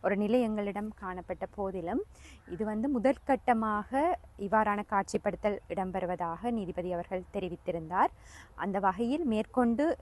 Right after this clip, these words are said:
அஹ், மீளவும் இந்த நாற்பத்தைந்து நாள் அகழ்வு முடிந்த பின்னரும், அஹ், அ-, அ-, எடுத்த அனைத்து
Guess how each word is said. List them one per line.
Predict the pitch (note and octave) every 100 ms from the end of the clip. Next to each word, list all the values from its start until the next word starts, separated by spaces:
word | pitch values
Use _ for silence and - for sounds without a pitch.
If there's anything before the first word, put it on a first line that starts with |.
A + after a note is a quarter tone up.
| E3+
அஹ், | F#3+ F#3+ F#3 - - - -
மீளவும் | G3 G#3+ B3+ B3+ B3+ C#4+ D4 - -
இந்த | G3+
நாற்பத்தைந்து | G#3 G#3 G#3 A3+ G#3+
நாள் | G#3 G3+ F#3+
அகழ்வு | G#3 G#3+
முடிந்த | G#3 G#3 A3 A#3+
பின்னரும், | A#3+ A3 G#3+ A3+ E4+ - - - -
அஹ், | F3+ F3+ F3 - - -
அ-, | G3+ F#3+
அ-, | G3 -
எடுத்த | G#3 G3+ -
அனைத்து | A#3 G3+ G3+ A#3